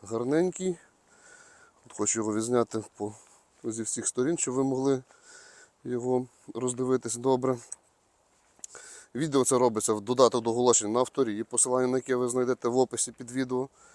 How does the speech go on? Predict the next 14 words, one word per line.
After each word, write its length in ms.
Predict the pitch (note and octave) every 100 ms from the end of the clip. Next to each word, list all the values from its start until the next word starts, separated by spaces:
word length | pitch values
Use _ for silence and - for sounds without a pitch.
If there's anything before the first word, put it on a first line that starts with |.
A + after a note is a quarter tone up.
| - - _ _ _
Також 460 | A#2+ D3 E3+ - - - - _
підписуйтесь 540 | G2+ - D3 C3 B2 -
на 120 | A2
наші 280 | A2+ G#2+ G#2
соцмережі, 600 | G#2 - A#2 B2+ C#3+ E3
ви 240 | D3 A#2
завжди 300 | A2 G#2+ A#2
першими 400 | - B2+ - D#3
будете 380 | A#2 B2 A#2+ G2+
дізнаватися 540 | G2 G#2 A2 B2 -
про 160 | G#2+ G#2+
наші 220 | G#2+ G#2+
свіжі 340 | - G#2+ G#2+ G#2
надходження. 560 | G#2 G#2 G2 F#2+ F#2